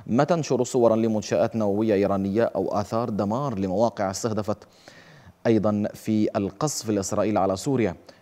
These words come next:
وذكرت أن القمر أنتجته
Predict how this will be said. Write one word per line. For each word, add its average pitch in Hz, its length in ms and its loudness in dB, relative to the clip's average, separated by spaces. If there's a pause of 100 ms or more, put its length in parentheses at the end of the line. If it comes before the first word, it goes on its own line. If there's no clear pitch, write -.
وذكرت 104 720 -2
أن 143 120 0
القمر 104 640 0
أنتجته 101 760 -4